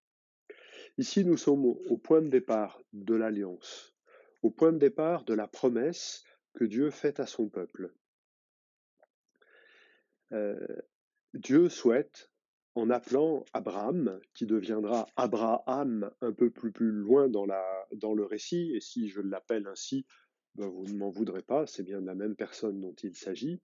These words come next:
Dieu, en appelant Abraham, souhaite remettre l'humanité en bénédiction. Les onze premiers chapitres de la Genèse se terminent avec l'épisode de Babel, avec, euh,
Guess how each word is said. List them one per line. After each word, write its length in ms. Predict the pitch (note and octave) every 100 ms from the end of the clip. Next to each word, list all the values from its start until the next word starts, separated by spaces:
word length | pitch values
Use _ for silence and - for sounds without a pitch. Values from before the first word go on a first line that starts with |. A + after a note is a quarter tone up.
| _ - - - - - - _
Dieu, 380 | A2+ B2 E3 F#3 -
en 160 | A2+ A2+
appelant 380 | C3+ - C#3 A#2+
Abraham, 580 | G#2+ G2+ C3+ E3+ E3 A2+ _ _
souhaite 420 | - - D#3 D3 -
remettre 720 | D#3 D#3+ C3+ C3 - _ _ _
l'humanité 960 | A#2 A#2 D#3 D3+ C3 B2+ - A#2 C3 D3 _ _
en 140 | G#2 G2
bénédiction. 760 | F#2 G#2+ G#2+ G2+ - - F#2+ - _ _ _ _ _ _ _ - - - - -
Les 120 | A2+
onze 280 | C3 E3 -
premiers 300 | C#3 C3 C#3
chapitres 480 | B2+ - D3 - A2+
de 120 | A#2+
la 160 | A#2
Genèse 600 | G#2+ A2 A#2+ D#3 F3 C#3 A2+
se 160 | -
terminent 520 | A#2 A#2 A2 C3+ C3
avec 240 | A2 A2 -
l'épisode 520 | G#2+ - G#2+ A#2+ A2+
de 400 | G#2+ G2+ G2 G#2
Babel, 580 | G2+ A2+ C#3 D#3+ E3 - _ _ _ _ -
avec, 420 | G#2+ A2+ - -
euh, 340 | A2+ A2 G#2+